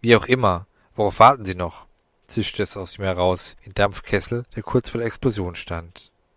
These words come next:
„Sie ist schwer zu finden, Sir“, sagte noch kleinlauter als zuvor. „Das ist Ihr Job und jetzt raus aus meinem Büro, bevor ich mich vergesse.“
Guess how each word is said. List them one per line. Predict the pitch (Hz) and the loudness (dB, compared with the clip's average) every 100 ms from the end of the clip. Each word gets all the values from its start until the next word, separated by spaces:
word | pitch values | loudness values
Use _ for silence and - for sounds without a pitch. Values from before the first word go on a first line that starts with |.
| _ _ _ | _ _ _
„Sie | 120 | -4
ist | - | 0
schwer | - 131 | 2 2
zu | - | 0
finden, | - 175 - | 0 0 -2
Sir“, | - 113 98 | -4 2 2
sagte | 90 98 - 101 | 2 -2 -2 -10
noch | - | -8
kleinlauter | 101 98 95 95 | -4 -2 -2 -2
als | 92 | -6
zuvor. | - - 101 98 87 - | -10 -8 -4 -4 -6 -2
„Das | 110 104 | -2 -2
ist | - | 0
Ihr | 147 | 2
Job | 143 117 98 | 4 4 4
und | 101 | 2
jetzt | 104 - | -4 0
raus | 110 143 | 6 6
aus | 123 | 6
meinem | 117 | 0
Büro, | 107 110 127 | 2 2 2
bevor | 117 - | 2 2
ich | 110 | 2
mich | 107 | 0
vergesse.“ | - 98 92 - | -4 0 -2 -2